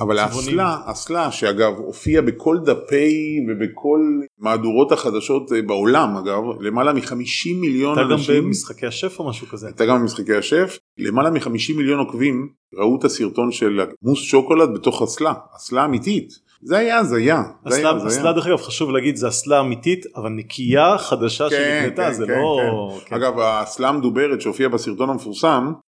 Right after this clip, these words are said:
Speaker 1: נשברה אחרי יומיים, <laughs> נפלה למלצר מהיד. זה היה כמו לואי השש עשרה, היו כבר, אה, כמה אסלות אחרי האסלה המפורסמת. <laughs> אם אנחנו פה ב-, מדברים על שיווק, אז אני אקח אתכם לבורגראנץ'. שנות השמונים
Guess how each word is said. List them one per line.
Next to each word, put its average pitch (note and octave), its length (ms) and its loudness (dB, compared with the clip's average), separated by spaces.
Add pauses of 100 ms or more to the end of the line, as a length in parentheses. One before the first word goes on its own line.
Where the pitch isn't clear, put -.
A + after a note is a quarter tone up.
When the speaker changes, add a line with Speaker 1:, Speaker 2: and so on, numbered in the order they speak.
Speaker 1:
נשברה G#2+ 440 -2
אחרי A#2+ 180 0
יומיים, A#2 460 0
<laughs> - 20 -10
נפלה B2+ 400 2
למלצר B2 460 0
מהיד. A#2 380 0 (180)
זה B2 100 -2
היה A#2+ 200 4
כמו D3+ 200 -2
לואי D3+ 260 2
השש D#3+ 300 0
עשרה, G#2+ 240 -4
היו C3 180 2
כבר, B2+ 320 -2
אה, A2 260 0 (120)
כמה D#3 260 2
אסלות A#2+ 380 -2
אחרי A2+ 280 0
האסלה G#2+ 320 -2
המפורסמת. C3 560 0 (180)
<laughs> - 180 -12
אם F#3 100 4
אנחנו F3+ 280 0
פה B2 200 2
ב-, G#2+ 60 4 (680)
מדברים A2 340 0
על D#3 60 0
שיווק, D#3 580 -2 (100)
אז G2+ 340 -4 (100)
אני A#2 120 0
אקח D3 240 2
אתכם B2+ 340 0
לבורגראנץ'. G#2+ 600 0
שנות - 440 -8
השמונים C#3+ 540 0